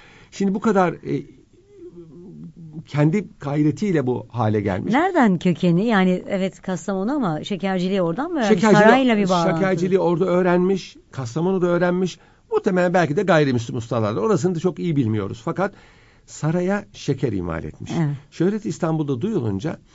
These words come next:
Speaker 1: Sultan Mahmut zamanında saray şekercisi olmuş. Bu onun itibarını fevkalade
Speaker 2: Sarayda
Speaker 1: arttırmıştır.
Speaker 2: yapmamış ama saraya şeker
Speaker 1: Yok, sarayda şeker
Speaker 2: göndermiş.
Speaker 1: yapılmaz. Sarayda şeker var ama
Speaker 2: Hı.
Speaker 1: şekerhane var ama şeker, bu, tatlı yapılır sadece orada helvahanede. Şek-, saraya şeker yapıyor. Güvenilir olduğu için,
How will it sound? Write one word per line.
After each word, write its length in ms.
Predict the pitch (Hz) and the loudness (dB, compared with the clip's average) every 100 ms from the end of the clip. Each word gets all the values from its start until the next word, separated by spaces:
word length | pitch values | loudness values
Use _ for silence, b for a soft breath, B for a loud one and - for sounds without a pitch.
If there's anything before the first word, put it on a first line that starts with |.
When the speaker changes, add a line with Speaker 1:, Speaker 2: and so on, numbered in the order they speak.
| b | b
Speaker 1:
Sultan 320 | - 170 170 151 | -4 0 2 2
Mahmut 300 | 143 135 120 | 2 0 -2
zamanında 440 | 104 95 92 160 | -2 0 -2 -4
saray 280 | 113 117 117 | -2 0 0
şekercisi 560 | 101 - 82 - - | -2 -6 -6 -8 -10
olmuş. 360 | 80 80 175 - b b b 147 | -10 -6 -8 -10 b b b 0
Bu 140 | 165 | 2
onun 160 | 143 151 | 2 0
itibarını 460 | 127 113 113 110 | -2 0 0 0
fevkalade 540 | 117 151 - 82 80 - | 0 -2 -2 -4 -6 -4
Speaker 2:
Sarayda 220 | 220 254 | 0 2
Speaker 1:
arttırmıştır. 280 | 277 277 294 | 2 4 2
Speaker 2:
yapmamış 400 | 320 320 320 311 | 2 0 0 0
ama 120 | 302 | 0
saraya 380 | - 247 247 226 | 2 2 4 2
şeker 240 | 196 147 | 2 4
Speaker 1:
Yok, 100 | 165 | 4
sarayda 220 | 151 160 | 6 4
şeker 100 | 160 | 4
Speaker 2:
göndermiş. 240 | 151 135 131 | 4 2 0
Speaker 1:
yapılmaz. 340 | 135 127 110 | -2 -2 -4
Sarayda 260 | 127 143 131 | -2 0 0
şeker 300 | 151 160 147 | 0 2 2
var 220 | 180 233 | 2 2
ama 80 | 151 | 2
Speaker 2:
Hı. 40 | |
Speaker 1:
şekerhane 560 | 160 170 147 143 147 196 | 2 2 2 2 0 0
var 120 | 247 | 2
ama 220 | 185 147 | 2 0
şeker, 360 | - 147 147 156 | -4 -4 -4 -4
bu, 220 | 160 143 | -10 -6
tatlı 280 | 170 170 202 | -4 0 0
yapılır 240 | 120 120 | 0 -4
sadece 400 | 113 107 98 101 | -6 -6 -4 -4
orada 120 | 101 | -4
helvahanede. 640 | 98 120 110 107 101 - - b b b b | -2 -2 -2 -2 -4 -6 -10 b b b b
Şek-, 280 | - 165 - | -4 -4 -4
saraya 360 | 151 156 208 | -2 0 0
şeker 320 | 202 127 156 | 0 0 0
yapıyor. 400 | 143 117 117 107 | 0 -2 -4 -4
Güvenilir 440 | 113 147 156 151 151 | 2 6 6 6 4
olduğu 240 | 143 139 | 2 2
için, 340 | 160 117 226 | 0 0 -4